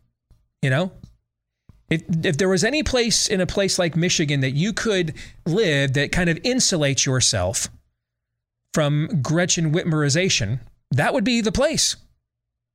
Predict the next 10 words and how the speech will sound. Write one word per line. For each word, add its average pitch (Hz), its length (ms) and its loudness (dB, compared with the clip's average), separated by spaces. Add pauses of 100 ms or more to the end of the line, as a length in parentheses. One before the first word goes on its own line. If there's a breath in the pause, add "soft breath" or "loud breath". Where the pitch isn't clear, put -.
(1500)
And 160 160 2
even 196 460 2
there, 127 400 0 (840)
the 147 260 0
anger 160 460 2
level 107 460 0 (1120)
was - 80 -4
palpable. - 540 -2 (1400)
Even 139 260 0
there. 110 300 -2